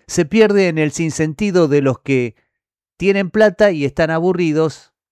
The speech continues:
y entonces pagan entradas muy costosas para ocupar un lugar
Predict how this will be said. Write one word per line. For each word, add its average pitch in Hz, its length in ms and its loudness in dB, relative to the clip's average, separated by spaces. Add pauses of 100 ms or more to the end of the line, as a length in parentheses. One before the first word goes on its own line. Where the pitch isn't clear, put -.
(560)
y 127 120 -2
entonces 135 760 -4 (920)
pagan 127 360 0
entradas 113 560 -4
muy 131 220 -6
costosas 131 880 -6 (600)
para 151 220 0
ocupar 156 480 -2
un 165 180 -2
lugar 143 540 -4